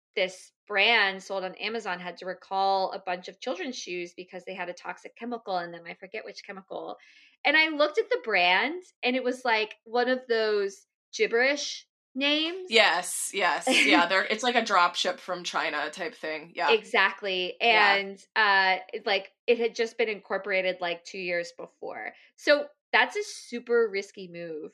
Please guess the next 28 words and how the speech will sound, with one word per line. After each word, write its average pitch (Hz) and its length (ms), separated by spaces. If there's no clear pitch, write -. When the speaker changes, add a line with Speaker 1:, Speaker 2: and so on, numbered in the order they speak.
Speaker 1:
if 196 120
you 196 120
wanna 190 200
protect 185 420
your 175 80
children 170 680
from 160 440
hormone 165 380
disrupting 175 500
chemicals, 165 640
especially 202 800
because 175 540
you 320 840
will 220 200
never, 208 800
it's 214 160
a 269 60
scary 262 320
thing. 294 200
You 220 140
won't 247 300
know 202 640
if - 220
those, 185 300
like, 220 220
there 247 200
are 269 260
certain 214 500